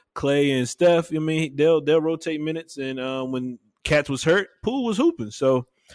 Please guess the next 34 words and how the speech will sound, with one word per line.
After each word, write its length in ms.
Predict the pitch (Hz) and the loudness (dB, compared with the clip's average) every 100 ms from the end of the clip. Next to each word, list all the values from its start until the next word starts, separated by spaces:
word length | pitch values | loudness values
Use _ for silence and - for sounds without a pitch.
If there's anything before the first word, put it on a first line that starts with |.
| - - | -20 0
yeah, 240 | 139 113 | 2 2
nah, 240 | 113 110 104 | 0 -4 -4
Dre, 500 | 113 143 131 127 131 | 0 0 0 -4 -10
uh, 500 | 120 117 110 110 107 101 | -8 -6 -8 -10 -12 -10
he, 500 | 131 131 127 120 - _ _ | -4 -2 -2 -4 -10 _ _
he 240 | - 127 127 | -10 -6 0
shouldn't 240 | 202 175 | 0 0
have 80 | 143 | 0
done 180 | 135 131 | 0 -2
it, 140 | 131 - _ _ _ _ | -4 -10 _ _ _ _
but 200 | 117 127 | -2 0
it 60 | 143 | 0
was 180 | 139 | -2
done. 460 | 123 123 120 117 123 | 0 0 0 -2 -6
Um, 540 | 113 117 113 113 113 113 | -6 -4 -4 -6 -6 -8
you 80 | 113 | -8
know, 220 | 110 110 | -6 -6
and, 100 | 110 | -8
you 220 | 107 110 | -12 -12
know, 300 | 107 107 110 _ _ _ | -10 -10 -12 _ _ _
the 120 | 104 | -10
line 300 | 107 117 123 | -6 -4 -4
was 120 | 120 - | -8 -8
crossed, 500 | - 113 117 - 104 | -2 -2 -2 -6 -14
and 360 | 110 107 113 _ - | -12 -12 -16 _ -6
he'll, 300 | 143 131 120 | -2 -2 -4
he'll 180 | 135 | -6
be 160 | 131 123 | -2 0
out 100 | 117 | 2
of 80 | 107 | 0
there 120 | 104 | -4
in 80 | 101 | -6
a 40 | |
year, 260 | 101 98 92 | -8 -8 -10